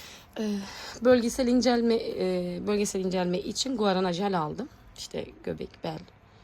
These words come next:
artık nerenizi inceltmek istiyorsanız sürüyorsunuz. Ve bölgesel incelme, incelme <laughs> sağlıyor, konuşamadım.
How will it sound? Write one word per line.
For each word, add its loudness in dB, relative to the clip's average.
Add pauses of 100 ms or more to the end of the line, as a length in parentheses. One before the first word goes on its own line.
(280)
artık -14 (280)
nerenizi -6
inceltmek -8
istiyorsanız -12
sürüyorsunuz. -6 (680)
Ve -6 (220)
bölgesel -6 (120)
incelme, -2 (260)
incelme 0
<laughs> -16
sağlıyor, 0
konuşamadım. -4